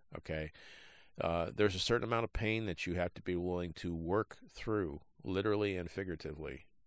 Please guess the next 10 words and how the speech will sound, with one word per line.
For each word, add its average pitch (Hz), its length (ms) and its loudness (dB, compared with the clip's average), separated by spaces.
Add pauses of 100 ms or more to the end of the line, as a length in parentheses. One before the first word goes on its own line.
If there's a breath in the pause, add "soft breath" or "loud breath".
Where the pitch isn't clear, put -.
(200)
okay? - 320 -6 (720 loud breath)
Uh, 87 240 2
you 95 140 0
don't 107 200 4
get 110 260 2
to, 98 340 2
uh, 92 240 4 (420 loud breath)
your, 95 280 -2
your 98 160 -2
typical 131 640 4